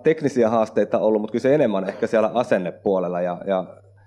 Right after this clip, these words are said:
ja, ja tavallaan niissä niinku uudistamiskyvyissä kuitenkin. Et nyt me ollaan tultu siihen kohtaan, jos se teknologia ei oikeastaan ole se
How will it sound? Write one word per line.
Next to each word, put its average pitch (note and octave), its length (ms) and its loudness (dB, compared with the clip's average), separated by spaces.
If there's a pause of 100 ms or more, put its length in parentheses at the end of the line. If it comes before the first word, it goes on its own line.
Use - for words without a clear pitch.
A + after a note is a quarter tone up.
(240)
ja, G2+ 180 2
ja A2 140 2
tavallaan A#2 420 2
niissä A#2 240 0
niinku A#2+ 180 0
uudistamiskyvyissä A#2 920 -2
kuitenkin. F#2 440 -8
Et A#2+ 240 -4
nyt C3+ 220 -4
me A#2 60 2
ollaan G#2+ 180 2
tultu A2+ 260 0
siihen A2+ 400 -2
kohtaan, F#2 380 -2
jos G2 120 -4
se A2+ 60 -4
teknologia G2+ 680 0
ei G#2 100 2
oikeastaan G#2+ 460 -2
ole F2+ 80 -2
se - 400 -4